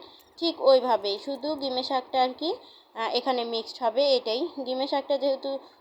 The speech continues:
সচরাচর পাওয়া যায় না, অনেকে চিনেন, অকে-, অনেকে নাও চিনতে পারেন। তার কারণ হচ্ছে,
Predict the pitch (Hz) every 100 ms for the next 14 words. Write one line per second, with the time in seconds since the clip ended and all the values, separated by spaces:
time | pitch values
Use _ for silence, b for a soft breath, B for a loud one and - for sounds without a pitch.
0 | _ 294 277 277 269 277 269 269 269 269
1 | 262 226 220 233 247 247 254 240 240 226
2 | 240 226 233 233 240 214 208 254 269 254
3 | 247 214 214 247 233 220 220 220 240 247
4 | 240 -